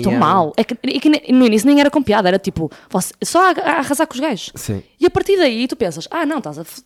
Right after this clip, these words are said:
Speaker 1: estás a foder o público já." E a seguir, que, pá, rebentou a seguir, obviamente.
Speaker 2: Ok.
Speaker 1: Portanto, ou seja, arrisca ao ponto de
Speaker 2: Perdia dinheiro se tivesse que apostar que tu, no, no humorista que tu viste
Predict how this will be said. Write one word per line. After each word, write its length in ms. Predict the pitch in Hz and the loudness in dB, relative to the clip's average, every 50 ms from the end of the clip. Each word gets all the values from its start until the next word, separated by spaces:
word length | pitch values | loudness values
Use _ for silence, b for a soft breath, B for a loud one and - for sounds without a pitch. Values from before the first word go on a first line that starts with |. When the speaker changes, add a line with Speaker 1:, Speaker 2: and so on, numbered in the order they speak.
| _ | _
Speaker 1:
estás 320 | _ - 131 123 - - 131 | _ -20 -20 -20 -20 -20 -20
a 40 | |
foder 200 | - - - 160 | -20 -12 -10 -10
o 40 | 160 | -10
público 380 | - - - 262 277 349 339 - | -4 0 0 0 0 0 -2 -2
já." 320 | 226 233 247 320 349 - - _ _ | 0 0 2 0 0 -4 -8 _ _
E 200 | - 415 381 220 | -6 -4 -2 -2
a 40 | 165 | -2
seguir, 320 | - - - 180 - 160 | -4 -6 -10 -10 -10 -10
que, 220 | - - - 226 - - | -8 -4 -4 -4 -4 -6
pá, 200 | - 160 151 - _ _ _ | -12 -20 -20 -20 _ _ _
rebentou 580 | - 123 120 208 226 165 147 - 160 156 165 | -8 -8 -2 -2 -4 -4 -4 -8 -10 -8 -8
a 40 | 180 | -8
seguir, 260 | - - - 175 185 | -8 -8 -6 -2 0
obviamente. 680 | 214 220 196 185 196 180 147 147 151 147 139 - - - _ | 0 -2 -2 -4 -6 -6 -6 -8 -10 -12 -14 -16 -20 -16 _
Speaker 2:
Ok. 340 | - 113 110 - - 101 95 95 - - - - _ _ _ _ _ | -6 -4 -4 -4 -6 -8 -8 -8 -12 -18 -20 -20 _ _ _ _ _
Speaker 1:
Portanto, 180 | - - 190 | -2 0 2
ou 60 | 254 254 | 2 2
seja, 220 | 285 262 208 226 - | 2 2 2 2 2
arrisca 380 | 247 240 262 339 339 - - 311 | 2 2 4 2 2 4 2 2
ao 60 | 285 | 2
ponto 320 | - 311 294 254 240 - 220 | 4 2 2 2 0 -2 -6
de 340 | 214 247 254 254 240 226 220 | -6 -4 -2 -2 0 0 0
Speaker 2:
Perdia 280 | 214 202 160 156 147 | 0 2 2 0 0
dinheiro 300 | 139 147 143 120 110 107 | 0 -2 -4 -4 -4 -6
se 80 | - - | -6 -8
tivesse 220 | 120 113 117 - | -6 -6 -6 -6
que 60 | - 120 | -6 -8
apostar 300 | 123 - - - 110 113 | -10 -6 -6 -6 -6 -6
que 100 | - _ | -6 _
tu, 180 | - 113 113 - - 98 | -10 -10 -10 -8 -10 -12
no, 400 | 101 110 113 113 113 113 113 110 95 | -10 -8 -8 -6 -4 -4 -4 -4 -4
no 100 | 110 113 | -4 -4
humorista 340 | 110 113 113 110 - 120 113 | -4 -4 -4 -4 -4 -8 -8
que 40 | - | -6
tu 120 | - 113 | -6 -6
viste 340 | 110 113 110 - - - | -4 -4 -6 -8 -8 -8